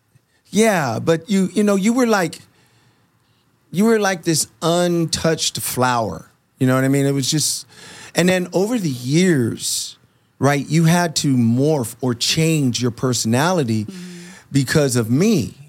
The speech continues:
Speaker 2: Mm-hmm.
Speaker 1: right? And, and now, you know, now you're kinda coming back to that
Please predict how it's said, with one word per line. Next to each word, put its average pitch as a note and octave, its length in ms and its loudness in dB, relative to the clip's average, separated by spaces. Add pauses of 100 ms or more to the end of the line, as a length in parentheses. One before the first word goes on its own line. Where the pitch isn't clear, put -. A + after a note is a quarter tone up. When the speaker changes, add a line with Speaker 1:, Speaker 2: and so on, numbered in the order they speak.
Speaker 2:
Mm-hmm. F3+ 260 -18
Speaker 1:
right? C#3 360 2
And, C3+ 340 0 (680)
and D3 220 2
now, E3 600 0 (220)
you D3+ 120 2
know, C#3 360 0
now D#3 500 2
you're D3 200 0
kinda D3+ 380 0
coming B2+ 380 -2
back D#3+ 640 -2
to C3+ 100 -4
that G#2+ 420 -2